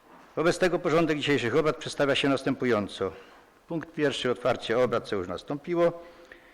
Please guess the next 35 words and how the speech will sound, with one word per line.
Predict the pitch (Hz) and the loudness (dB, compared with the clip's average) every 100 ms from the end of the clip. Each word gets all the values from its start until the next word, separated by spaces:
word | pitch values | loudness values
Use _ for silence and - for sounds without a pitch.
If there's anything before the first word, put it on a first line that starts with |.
| - _ _ _ _ _ _ | -20 _ _ _ _ _ _
Punkt | 190 170 | -6 -2
drugi, | 156 185 160 | 2 2 2
podjęcie | - 147 160 151 160 | -2 0 2 2 0
uchwały | 139 160 147 | 2 2 2
zmieniającej | 131 147 147 156 160 175 | 4 2 4 2 2 0
uchwałę | 160 - 131 117 113 | -2 2 4 4 2
numer | 143 147 139 | 2 0 -2
piętnaście | - 135 151 143 - 120 | -4 -6 -2 -2 -2 -6
przez | - 123 - - | -4 -4 -4 -8
sto | - 160 | -4 -2
przez | 127 131 107 | -2 -2 -4
dziewiętnaście | 107 117 107 147 131 - 123 | 0 0 0 -2 -2 0 0
Rady | 131 113 120 | 0 0 -2
Miejskiej | 135 123 - 110 | -2 -4 -4 -4
w | |
Leżajsku | 110 113 117 - 131 | -2 0 0 0 -8
z | 104 | -10
dnia | 104 123 120 - - - - - | -2 0 0 -4 -20 -20 -20 -16
szesnastego | - - 160 151 170 175 | -10 -4 -2 0 2 2
grudnia | 160 147 131 | 2 0 0
dwa | 123 135 | 2 0
tysiące | 131 135 143 131 | 0 -2 -2 -2
dziewiętnastego | 131 127 127 131 - 131 131 | 0 -2 -2 -6 -4 -2 2
roku | 127 123 139 - - - - - | 2 0 -6 -8 -16 -20 -20 -18
w | |
sprawie | - - 139 143 | -6 0 2 2
uchwalenia | 135 - 139 139 135 | 0 2 2 4 4
wieloletniej | 135 139 139 143 160 | 4 4 2 0 -4
prognozy | 147 151 139 143 123 | -4 -2 0 -2 -4
finansowej | - 131 120 - 127 117 | -6 -2 -2 -2 -2 -2
gminy | 117 123 123 | -2 -2 0
Miasto | 120 110 - | 0 0 0
Leżajsk | 117 131 131 135 - | 0 2 0 -2 -6
na | 107 117 | -2 2
lata | 127 127 131 | 4 2 0